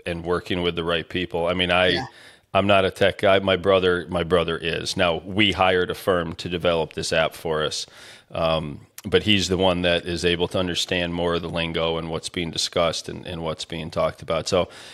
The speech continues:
Speaker 1: you know, I come from the industry. I knew what I would have wanted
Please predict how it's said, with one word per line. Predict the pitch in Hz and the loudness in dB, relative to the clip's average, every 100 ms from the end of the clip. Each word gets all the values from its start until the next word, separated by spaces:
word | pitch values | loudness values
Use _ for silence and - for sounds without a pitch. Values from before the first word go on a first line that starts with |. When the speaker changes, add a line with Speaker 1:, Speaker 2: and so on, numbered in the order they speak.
| - | -6
Speaker 1:
you | 110 | 2
know, | 107 | 6
I | 110 | 4
come | 113 110 | 2 -4
from | 98 101 | -2 -4
the | 90 | -2
industry. | 90 104 80 - 87 78 - | -2 -4 -4 -6 -6 -10 -10
I | 95 95 | -2 0
knew | 95 98 107 104 95 87 _ _ _ _ _ _ _ _ | 2 2 2 2 -4 -8 _ _ _ _ _ _ _ _
what | 82 92 92 - | -14 2 2 2
I | 87 92 90 | 0 2 4
would | 90 87 | 0 -4
have | 90 82 | -6 -10
wanted | 90 85 76 - - - | -8 -6 -6 -10 -12 -12